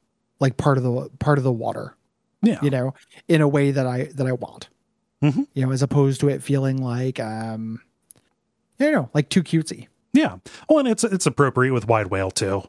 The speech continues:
Speaker 2: Like, it's, uh, and it's integrated really well, with the exception of the, like, if they just got rid of the line, "You know who I am, you know how I ma-, how I make my living." Like,
Speaker 1: Yeah.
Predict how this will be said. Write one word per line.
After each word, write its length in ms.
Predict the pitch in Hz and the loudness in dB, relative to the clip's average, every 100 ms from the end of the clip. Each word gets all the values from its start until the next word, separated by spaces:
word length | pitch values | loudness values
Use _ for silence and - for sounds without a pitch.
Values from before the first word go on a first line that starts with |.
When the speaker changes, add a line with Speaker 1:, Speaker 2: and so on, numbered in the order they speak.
| - | 0
Speaker 2:
Like, 220 | 123 117 | 0 2
it's, 240 | 113 - 120 | 0 0 -2
uh, 260 | 104 101 - | -2 -2 -2
and 100 | 123 | 0
it's 220 | 113 - | 0 0
integrated 600 | 139 123 120 123 110 104 | 0 0 0 0 0 -2
really 260 | 110 113 101 | 0 0 0
well, 280 | 90 92 87 | -2 -4 -2
with 180 | 107 113 | -2 0
the 80 | |
exception 480 | 107 - 113 - 113 | 0 0 0 0 -4
of 200 | 98 92 | -4 -2
the, 220 | 104 92 90 | -2 -2 -2
like, 180 | 104 - | -4 -2
if 100 | 123 | -2
they 140 | 120 113 | -2 -2
just 540 | - 113 110 - 165 | 0 0 0 -4 -6
got 200 | 131 123 | -4 -4
rid 120 | 113 110 | -2 -2
of 60 | |
the 80 | 104 | -2
line, 420 | 98 104 98 98 - - - - | -2 -2 -2 -6 -10 -16 -14 -4
"You 120 | 120 | -2
know 160 | 104 98 | 0 0
who 160 | 110 | 0
I 80 | 101 | 0
am, 240 | 95 98 98 | -2 -2 -2
you 60 | |
know 140 | 98 95 | -2 -2
how 100 | 95 | -2
I 40 | |
ma-, 120 | 92 | -4
how 200 | 95 104 | -2 -2
I 60 | 95 | -2
make 200 | 104 - | -6 -4
my 80 | 95 | -4
living." 480 | 90 95 160 170 - _ _ _ _ _ - | -2 -2 -2 -4 -8 _ _ _ _ _ -4
Like, 220 | 110 95 | -2 2
Speaker 1:
Yeah. 240 | 151 143 | 2 0